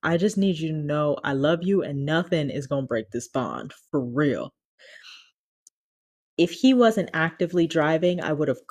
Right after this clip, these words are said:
hugged him. I settled into appreciative smile and reciprocated the feelings.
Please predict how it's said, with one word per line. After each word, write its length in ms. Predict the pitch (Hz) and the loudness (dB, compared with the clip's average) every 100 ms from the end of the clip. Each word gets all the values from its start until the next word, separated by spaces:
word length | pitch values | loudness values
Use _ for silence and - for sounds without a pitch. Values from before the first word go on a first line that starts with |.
| - | -10
hugged 260 | - - - | -10 -6 -6
him. 240 | 80 139 _ _ _ _ _ _ _ _ 190 | -6 -8 _ _ _ _ _ _ _ _ -6
I 80 | |
settled 400 | 180 - 226 240 | -4 0 2 2
into 280 | 208 190 180 | 2 0 0
appreciative 840 | 156 - 196 - 185 180 180 165 - | -2 0 -2 -2 -6 0 2 2 0
smile 680 | - 180 180 180 180 180 _ _ _ _ _ _ - | -6 -4 -2 0 -2 -6 _ _ _ _ _ _ -8
and 240 | 160 156 | -6 -4
reciprocated 760 | 143 147 185 185 180 175 160 - | -4 -2 -4 -4 -2 0 0 0
the 60 | |
feelings. 680 | - 117 107 104 135 - - | -6 -4 -4 -4 -6 -10 -18